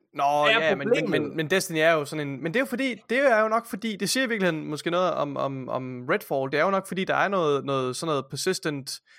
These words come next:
Speaker 1: øh, game as a service kvalitet og elementer ved
Speaker 2: Ja.
Speaker 1: det, altså med nogle, nogle on-, online komponenter,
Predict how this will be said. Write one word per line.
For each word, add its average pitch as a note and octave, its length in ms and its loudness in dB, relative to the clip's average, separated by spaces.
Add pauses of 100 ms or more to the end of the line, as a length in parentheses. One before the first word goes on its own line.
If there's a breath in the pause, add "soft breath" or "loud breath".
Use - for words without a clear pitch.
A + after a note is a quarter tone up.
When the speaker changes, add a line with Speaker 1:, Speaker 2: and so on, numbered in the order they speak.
(280 soft breath)
Speaker 1:
øh, C#3 360 4
game E3+ 220 2
as D3 100 -2
a - 20 -4
service E3+ 460 0
kvalitet D3+ 520 0
og C3+ 80 -6
elementer C#3+ 380 0
ved D#3 180 2
Speaker 2:
Ja. G3 60 4
Speaker 1:
det, C#3+ 160 -2
altså C#3 300 2
med C3+ 200 -2
nogle, C#3 200 -4
nogle C3+ 160 -2
on-, E3+ 260 0
online F3 300 2
komponenter, D3+ 580 -2